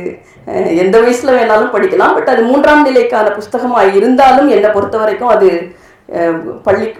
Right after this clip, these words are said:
பள்ளிக்கல்வி முழுவதும் எடுத்துட்டு போகக்கூடிய ஒரு புஸ்தகமா தான் எனக்கு அது தோணுச்சு.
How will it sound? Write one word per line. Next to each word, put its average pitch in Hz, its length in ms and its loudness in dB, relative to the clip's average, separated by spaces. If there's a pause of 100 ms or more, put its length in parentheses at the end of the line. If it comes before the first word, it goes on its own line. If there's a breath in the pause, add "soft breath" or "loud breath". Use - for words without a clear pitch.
(300)
பள்ளிக்கல்வி 208 520 -4
முழுவதும் 202 680 0
எடுத்துட்டு 185 460 -4
போகக்கூடிய 170 340 -6
ஒரு 165 180 -2
புஸ்தகமா 170 500 -4
தான் 170 140 0
எனக்கு 160 260 -8
அது 156 260 -8
தோணுச்சு. 151 460 -12